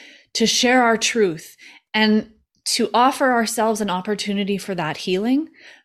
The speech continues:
but also to offer that opportunity to the people who are listening, to all of the other nurses out there who don't feel safe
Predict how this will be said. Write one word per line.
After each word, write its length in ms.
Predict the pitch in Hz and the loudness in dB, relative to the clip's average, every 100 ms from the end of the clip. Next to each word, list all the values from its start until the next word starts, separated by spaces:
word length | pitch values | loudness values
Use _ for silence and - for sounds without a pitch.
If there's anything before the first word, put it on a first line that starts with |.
| - | -2
but 200 | 190 - | -2 -2
also 600 | 175 202 226 277 320 381 _ _ _ _ _ | -2 -2 -2 -2 -4 -6 _ _ _ _ _
to 120 | - - | -10 -4
offer 340 | 185 214 226 | 0 0 0
that 220 | 233 214 202 | 0 0 -2
opportunity 640 | 202 220 208 208 196 190 | -4 -4 -4 -2 -2 -4
to 160 | 185 202 | -6 -8
the 140 | 185 | -10
people 440 | - - - 285 | -12 -14 -6 -6
who 140 | 269 254 | -4 -4
are 160 | 254 | -4
listening, 600 | 190 180 196 - 185 131 139 _ _ _ _ _ _ _ _ - | -2 -4 -4 -6 -10 -12 -16 _ _ _ _ _ _ _ _ -8
to 320 | - 240 - | 0 0 0
all 420 | 196 240 254 269 | 0 4 4 4
of 120 | 254 | 2
the 280 | 233 247 - - | 0 -2 -4 -2
other 380 | 247 247 262 | 0 2 2
nurses 520 | 254 233 233 233 240 233 | 2 0 -2 -2 -6 -4
out 260 | 190 190 196 | -4 -4 -4
there 320 | 247 294 302 - - - _ _ _ _ | -4 -4 -6 -16 -20 -20 _ _ _ _
who 120 | - 247 | 0 0
don't 560 | 202 247 247 269 262 | 2 2 4 4 2
feel 760 | - - 240 240 220 185 180 180 _ _ - | -6 -6 0 2 4 2 -2 -8 _ _ -12
safe 840 | - - 220 175 117 - - _ | -10 -2 0 0 -4 -16 -20 _